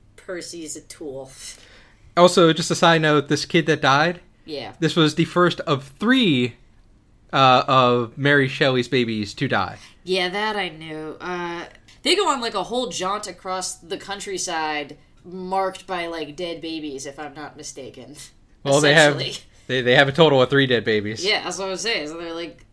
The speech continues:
Speaker 1: eventu-, I know eventually they, they hook up with Lord Byron, and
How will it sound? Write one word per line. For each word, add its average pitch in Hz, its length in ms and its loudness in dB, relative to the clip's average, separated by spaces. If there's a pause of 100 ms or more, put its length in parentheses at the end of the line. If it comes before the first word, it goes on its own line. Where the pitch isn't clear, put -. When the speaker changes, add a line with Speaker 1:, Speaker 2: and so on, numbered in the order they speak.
Speaker 1:
eventu-, 180 360 -10
I 190 100 -6
know 202 120 -8
eventually 196 320 -10
they, 165 260 -6
they 160 200 -8
hook 170 200 -12
up 175 160 -14
with 160 140 -16
Lord 160 200 -12
Byron, 147 600 -12
and 135 260 -20